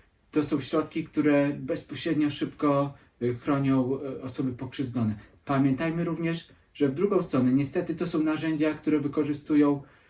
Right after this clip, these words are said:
czasami żony, czasami mężowie, żeby, y, żeby dorwać się do majątku. Dlaczego? Bo można wtedy eksmitować, y, na dwa tygodnie, a później przedłużyć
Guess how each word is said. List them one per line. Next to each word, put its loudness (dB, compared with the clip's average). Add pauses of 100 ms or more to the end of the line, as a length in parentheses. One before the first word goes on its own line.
(280)
czasami 4
żony, 0
czasami 2
mężowie, 2
żeby, 2 (520)
y, 6 (420)
żeby 6
dorwać 0
się 0
do 6
majątku. 0 (200)
Dlaczego? 0
Bo 2
można 0
wtedy 0
eksmitować, -2
y, 0 (680)
na 2 (460)
dwa 2
tygodnie, 2
a 0
później 0
przedłużyć 0